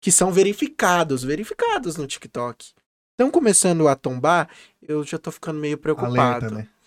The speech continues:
Speaker 1: É, porque eles, es-, não, de ma-, de maneira alguma eles tão inf-, é, f-, é, fropado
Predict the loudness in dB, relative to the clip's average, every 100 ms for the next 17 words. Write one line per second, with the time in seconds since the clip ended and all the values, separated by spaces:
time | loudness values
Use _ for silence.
0 | _ -6 0 2 0 -2 -14 -8 0 4
1 | 4 4 0 -4 -6 -6 -6 -14 -20 -8
2 | -4 0 2 0 -2 -6 -2 0 2 2
3 | 2 -2 -6 -6 -8 -10 -12 -6 -2 -2
4 | -4 -6 0 0 0 2 2 4 4 4
5 | 4 0